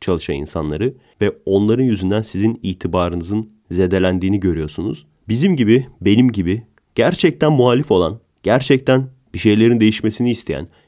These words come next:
gerçekten muhalif olmanın cefasını sürekli yaşayan, her kademede yaşayan, yani tamam, hani kadro alamamak, film desteği alamamak,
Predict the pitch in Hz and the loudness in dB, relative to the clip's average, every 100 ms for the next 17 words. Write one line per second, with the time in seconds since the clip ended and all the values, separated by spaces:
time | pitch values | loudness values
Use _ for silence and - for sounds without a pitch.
0 | - 110 117 127 123 127 104 104 120 113 | -2 0 2 0 0 0 2 2 2 2
1 | 107 101 107 117 _ _ - 101 107 101 | 2 2 0 -2 _ _ 0 0 2 0
2 | - 104 107 117 _ - - 113 107 101 | 0 0 2 0 _ -6 2 2 2 0
3 | 95 85 95 73 67 - _ - 127 147 | 0 0 -4 -6 -8 -14 _ -2 2 2
4 | 147 120 107 101 95 95 98 85 _ _ | 2 4 6 6 4 2 0 -2 _ _
5 | 87 90 - 87 76 92 - _ - 98 | -4 -4 -2 -2 -2 -6 -10 _ 0 2
6 | 95 98 101 _ _ - 123 120 92 _ | 4 2 0 _ _ 0 2 2 0 _
7 | _ - 92 90 - 104 110 117 110 117 | _ -4 -2 -2 -2 -2 2 2 4 4
8 | 120 120 117 117 - _ _ - 117 120 | 2 2 0 -2 -16 _ _ 0 2 4
9 | 113 120 - 123 117 113 120 120 123 117 | 4 2 2 0 2 2 2 2 2 0
10 | 117 - | -4 -16